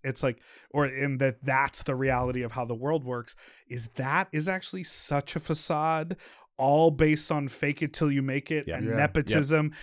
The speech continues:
Speaker 1: and the amount of people who are in those, like, big jobs and have no idea what they're doing,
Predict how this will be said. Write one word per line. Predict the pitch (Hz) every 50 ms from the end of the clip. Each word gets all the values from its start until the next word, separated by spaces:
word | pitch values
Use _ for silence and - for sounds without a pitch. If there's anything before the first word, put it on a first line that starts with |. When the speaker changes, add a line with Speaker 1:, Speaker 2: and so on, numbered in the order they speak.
| - - - -
Speaker 1:
and | 147 147 143
the | 143 156 156
amount | 147 151 147 151 151 147
of | 143 -
people | - 156 147 - 160 147 135
who | 151 156
are | 143 143 139
in | 135 139 139 139
those, | 139 131 - 147
like, | 127 113 - _
big | 139 139 139 123
jobs | - 147 131 135 139 131
and | 143 131
have | 135 127 120 120
no | 123 127 131 139 143 147 147 143 143 139
idea | 139 143 135 120 131 139 143 139
what | 139 135 123 -
they're | 139 127
doing, | 117 107 131 127 131 135 143 147 143